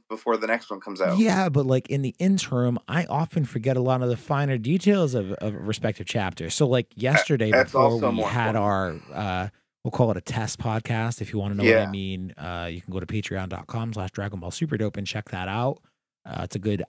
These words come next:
Speaker 2: hour of me and Brandon. Well, it's, it's mostly just me dissolving into a, a panic, uh, a cabin fever-ish kind of panic, uh, and Brandon helping talk me through that. But also just us
Speaker 1: Yeah.
Speaker 2: bitching about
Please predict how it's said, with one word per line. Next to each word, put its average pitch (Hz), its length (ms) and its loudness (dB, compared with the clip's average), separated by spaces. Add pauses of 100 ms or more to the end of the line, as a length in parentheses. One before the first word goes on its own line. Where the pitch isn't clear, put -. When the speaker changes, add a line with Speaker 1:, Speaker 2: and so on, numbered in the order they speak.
Speaker 2:
hour 107 540 -2
of 95 220 -6
me 104 180 0
and 98 100 -4
Brandon. 95 560 -4 (300)
Well, 127 100 4
it's, 127 120 0
it's 147 180 -4
mostly 185 300 2
just 123 180 -2
me 113 160 0
dissolving 92 560 -4
into 82 380 -10
a, 78 260 -10
a 95 60 -14
panic, 98 540 -6 (260)
uh, 90 240 -12
a - 60 -12
cabin 98 360 -4
fever-ish 85 920 -6
kind 87 160 -8
of 78 80 -10
panic, 82 420 -10 (500)
uh, - 280 -8
and 98 160 -6
Brandon 92 400 -2
helping 87 540 -6 (220)
talk - 280 -4
me 85 80 -8
through 90 260 -8
that. 80 380 -4
But 127 120 -2
also 165 300 2
just 160 240 0
us 156 100 4
Speaker 1:
Yeah. 123 160 6
Speaker 2:
bitching - 160 -4
about 107 460 2